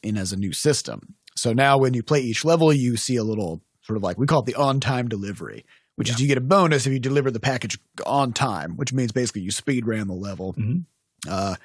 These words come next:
Speaker 1: and some of those times are really
Speaker 2: They're tight.
Speaker 1: hard.
Speaker 2: Yeah.
Speaker 1: <laughs>
Speaker 2: Well, the goal is that, so the goal is that the, the campaign itself has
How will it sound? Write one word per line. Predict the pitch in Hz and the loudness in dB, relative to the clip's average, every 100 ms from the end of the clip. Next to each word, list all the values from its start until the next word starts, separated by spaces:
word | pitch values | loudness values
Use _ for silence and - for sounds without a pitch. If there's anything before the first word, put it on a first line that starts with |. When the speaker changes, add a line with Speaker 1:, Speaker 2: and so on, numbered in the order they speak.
| - _ - | -20 _ -8
Speaker 1:
and | - 131 131 131 _ - | 0 2 4 2 _ -10
some | - 180 | -2 2
of | 311 | 4
those | 170 - | 4 2
times | 143 143 143 135 - | 2 4 4 2 0
are | 120 117 117 117 110 90 - _ | 0 2 0 0 -2 -4 -10 _
really | - 123 180 196 156 139 123 104 90 _ _ _ - | -10 -6 -2 2 4 4 2 -2 -6 _ _ _ -12
Speaker 2:
They're | |
tight. | - 113 120 | -4 -2 2
Speaker 1:
hard. | 143 180 190 - - | 4 6 6 6 6
Speaker 2:
Yeah. | - - - - 185 - - | 6 8 6 6 2 0 2
Speaker 1:
<laughs> | |
Speaker 2:
Well, | 143 | 2
the | 135 | 6
goal | 185 214 | 8 8
is | 127 | 8
that, | 117 - | 4 0
so | - 107 104 | 2 2 4
the | 117 | 4
goal | 175 127 | 6 6
is | |
that | 104 - | 2 -2
the, | 110 98 95 - _ | 0 0 0 -6 _
the | 101 | -2
campaign | 107 101 123 110 | 0 0 0 -2
itself | - - - 107 101 - - - | -2 -4 0 2 2 -4 -10 -10
has | - 92 90 90 | -4 -2 -2 -4